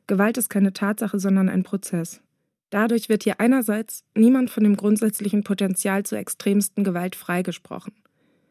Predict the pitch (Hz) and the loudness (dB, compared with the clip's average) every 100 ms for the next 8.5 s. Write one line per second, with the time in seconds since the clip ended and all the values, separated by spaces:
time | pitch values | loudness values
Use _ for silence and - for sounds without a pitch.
0 | _ _ - 277 - 262 254 214 220 214 | _ _ 0 0 2 -2 -2 0 0 0
1 | 233 214 202 208 202 - 196 190 202 214 | -2 -2 -2 -2 -4 -4 -4 -4 0 2
2 | 214 226 - 233 233 196 190 - 180 - | 0 -2 0 2 2 0 -2 -6 -6 -6
3 | - 170 - 180 _ _ _ _ - 196 | -6 -6 -6 -10 _ _ _ _ -6 -2
4 | 208 190 208 233 214 - _ - 202 208 | 2 2 2 0 -4 -6 _ -6 2 2
5 | 208 208 214 226 233 - 208 202 214 214 | 2 0 0 2 2 4 6 6 4 0
6 | 214 208 208 - 196 - 185 185 214 220 | 0 0 0 -6 -6 -4 -2 0 4 4
7 | 202 202 202 - 185 - 190 180 175 151 | 2 0 0 -2 -4 0 0 0 -4 -4
8 | 170 - 160 175 | -4 -4 -2 -4